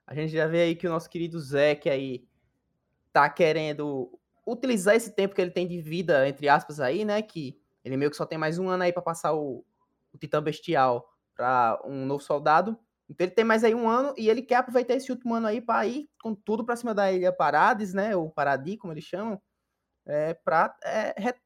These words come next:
retomar a ilha, né, e conseguir os recursos minerais que tem na ilha aí, que segundo as conversas tem uns recursos grandes aí dentro da ilha que eles querem retomar pra, pra tanto demonstrar o poder superior de Marley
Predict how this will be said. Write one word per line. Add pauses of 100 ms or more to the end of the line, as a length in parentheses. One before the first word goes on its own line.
(140)
retomar
a
ilha,
né,
e
conseguir
os
recursos
minerais
que
tem
na
ilha
aí,
que
segundo (540)
as
conversas
tem (160)
uns
recursos (140)
grandes
aí
dentro
da
ilha
que
eles
querem
retomar
pra, (280)
pra
tanto
demonstrar (960)
o
poder
superior
de
Marley